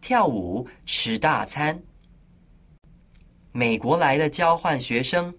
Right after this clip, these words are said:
阿丁也接受了这种庆祝圣诞节的热闹方式。这就是中国人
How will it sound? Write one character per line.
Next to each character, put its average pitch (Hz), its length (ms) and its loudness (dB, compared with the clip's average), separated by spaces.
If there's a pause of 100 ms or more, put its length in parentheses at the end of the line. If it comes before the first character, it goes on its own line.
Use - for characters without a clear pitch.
阿 175 180 -2
丁 214 300 -2 (560)
也 110 200 -2
接 135 200 2
受 139 200 2
了 110 160 2
这 123 240 2
种 92 300 -2
庆 196 320 0
祝 127 220 -2
圣 117 280 -2
诞 113 200 0
节 98 200 -2
的 98 200 0
热 139 280 0
闹 98 220 -2
方 143 340 -4
式。 - 320 -4 (1160)
这 254 180 2
就 214 200 4
是 170 160 -2
中 220 260 2
国 135 180 2
人 123 320 2